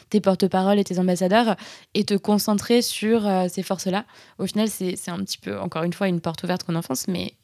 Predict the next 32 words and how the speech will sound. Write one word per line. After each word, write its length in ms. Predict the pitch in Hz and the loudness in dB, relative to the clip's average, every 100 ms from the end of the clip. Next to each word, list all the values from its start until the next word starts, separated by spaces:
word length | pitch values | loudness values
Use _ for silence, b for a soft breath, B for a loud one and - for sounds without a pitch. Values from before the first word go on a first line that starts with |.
| 190 | -2
mais 100 | 190 | -2
ça 160 | 190 | 0
mérite 400 | 185 185 208 - | 2 4 2 0
d'être, 300 | 190 190 - | 2 2 6
euh, 160 | 185 180 | 6 6
d'être 280 | 190 185 202 | 4 2 4
répété. 440 | 190 190 190 233 B B B B B - | 4 4 2 0 B B B B B -2
Euh, 640 | 190 185 175 175 165 165 - _ _ _ _ - | 2 4 4 4 2 0 -4 _ _ _ _ -8
et 100 | 202 | -4
puis 160 | 175 190 | 0 2
ensuite, 320 | 180 - 208 | 2 2 -2
peut-être, 440 | 196 180 202 - 196 | -2 2 2 2 0
euh, 260 | 185 175 175 B B | 2 2 0 B B
réfléchir 500 | - 202 202 190 240 | -2 2 4 4 4
à 100 | 202 | 4
communiquer 640 | 190 - 208 208 208 202 233 | 2 4 4 6 4 4 4
de 80 | |
manière 300 | 208 196 202 | 4 4 4
un 100 | 196 | 4
peu 140 | 185 196 | 2 0
plus, 380 | - 220 220 - | -2 -4 0 4
euh, 480 | 190 185 185 180 180 | 4 6 4 4 0
spontanée, 760 | - - 208 208 214 202 220 | -6 -6 -2 2 4 4 4
authentique, 480 | 208 202 196 - 233 | 4 2 0 -2 -6
plutôt 300 | - - 208 | -6 0 0
que 320 | 202 185 185 | 4 6 6
d'avoir 300 | 180 175 185 | 4 4 4
des 100 | 180 | 0
posts 360 | - 196 - 180 | 0 -2 -2 -8
tout 140 | 190 | -8
faits. 320 | 170 208 214 | 0 2 4
Euh, 220 | 180 180 | 4 2